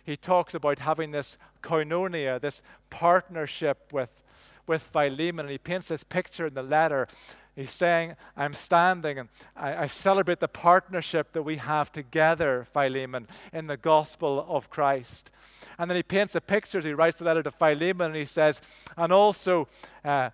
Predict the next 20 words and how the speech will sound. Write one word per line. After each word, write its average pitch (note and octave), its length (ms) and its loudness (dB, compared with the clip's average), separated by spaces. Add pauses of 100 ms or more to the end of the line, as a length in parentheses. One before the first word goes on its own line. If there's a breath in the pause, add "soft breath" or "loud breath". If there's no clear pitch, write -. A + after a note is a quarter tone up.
Onesimus F#3 760 -2
is, D#3 280 -6 (260 soft breath)
is D3+ 180 -6
with F#3+ 320 2
me." F3 100 -6
In D3 100 -4
fact, D#3 300 2
he's C#3+ 140 -12
probably F3 240 2
the D#3+ 80 0
one C#3+ 220 0
carrying D3+ 420 0
the B2+ 80 -6
letter C#3+ 420 4
to - 220 -4
you. D#3 360 -2 (400 loud breath)
And, D3+ 400 0
uh, C3+ 280 2 (400 loud breath)
Onesimus F3+ 840 -2 (220 soft breath)
is F3 340 -2